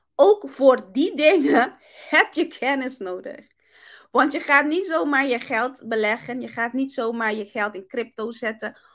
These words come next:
Of een of andere, ehm, vervoersmiddel die er is om aan passieve, passieve inkomen te komen. Je ziet me al dit doen passief, want mijn ervaring tot nu toe is, eh, niks is passief. Er is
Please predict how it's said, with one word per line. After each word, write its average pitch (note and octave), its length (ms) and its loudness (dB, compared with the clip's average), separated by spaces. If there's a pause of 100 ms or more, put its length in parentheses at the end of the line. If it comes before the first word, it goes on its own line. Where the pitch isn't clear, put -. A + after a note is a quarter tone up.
(180)
Of B3 280 -4
een D#4 220 -2
of D4+ 160 -6
andere, B3+ 420 2
ehm, G3+ 1120 -6
vervoersmiddel B3+ 840 -2
die B3 120 -8
er A3 220 -4
is G#3+ 340 -6
om A3 220 -6
aan G#3+ 280 -4
passieve, A3+ 720 -4 (340)
passieve A3 460 -6
inkomen F#3+ 500 -8
te - 120 -16
komen. - 380 -18 (400)
Je G3+ 120 -2
ziet C4 220 -4
me B3+ 100 -2
al G#3+ 200 2
dit A3+ 180 0
doen A#3 160 -4
passief, B3 520 -6
want G#3 260 -8 (920)
mijn A#3+ 580 0
ervaring C4 600 4
tot C4+ 160 -2
nu C4 200 -2
toe A#3 240 -8
is, A3 380 -4 (360)
eh, G3+ 460 0
niks A3+ 460 -2
is - 200 -6
passief. - 640 -10 (260)
Er G#3+ 260 -4
is A3 260 -6